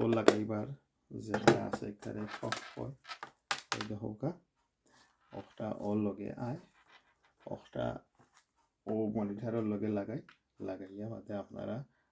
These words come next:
গরো বইয়া ব্লাড প্রেশার মাপতে পারবা। আহ, ফার্মাসিত গিয়া মাপার কোনো দরকার নাই, কারণ তারা কোনো সময় আপনারা চার্জ করতে পারবো পয়সা।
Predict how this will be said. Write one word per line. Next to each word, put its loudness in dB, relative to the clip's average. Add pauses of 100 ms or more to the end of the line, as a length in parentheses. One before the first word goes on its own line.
(120)
গরো 0
বইয়া -6 (260)
ব্লাড -8
প্রেশার -14 (100)
মাপতে -14
পারবা। -2 (720)
আহ, -2 (100)
ফার্মাসিত -4
গিয়া 2
মাপার -2 (100)
কোনো 0 (540)
দরকার -4
নাই, 0 (100)
কারণ -2 (640)
তারা 0
কোনো -2
সময় -2
আপনারা -4
চার্জ 2 (100)
করতে -8
পারবো -8 (100)
পয়সা। -4